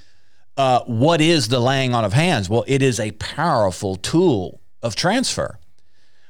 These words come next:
But what I'm saying is I don't arbitrarily just pick someone out and say, "Hey, you,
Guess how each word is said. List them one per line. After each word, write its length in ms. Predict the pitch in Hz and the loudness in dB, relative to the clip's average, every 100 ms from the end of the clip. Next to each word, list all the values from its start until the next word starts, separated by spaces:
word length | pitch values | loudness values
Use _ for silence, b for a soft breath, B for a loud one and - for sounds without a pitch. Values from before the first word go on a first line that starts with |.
| - | -20
But 460 | 107 156 147 - - - - | 0 2 2 0 -14 -20 -8
what 160 | 123 | -2
I'm 160 | 151 214 | 0 0
saying 380 | - 147 135 127 | 0 2 2 2
is 160 | 123 | 0
I 160 | - 170 | 0 0
don't 140 | 180 | 0
arbitrarily 600 | 123 131 110 175 196 160 | 0 0 -2 0 2 2
just 220 | 113 117 - | 0 -4 -4
pick 240 | 202 196 | -4 -2
someone 320 | - 131 110 | -2 0 0
out 380 | 151 175 92 - - | 2 2 0 -4 -6
and 100 | 127 | -2
say, 160 | 135 131 | 0 2
"Hey, 320 | 175 139 87 | 2 0 -4
you, 460 | 113 185 175 92 - | -2 2 2 2 -6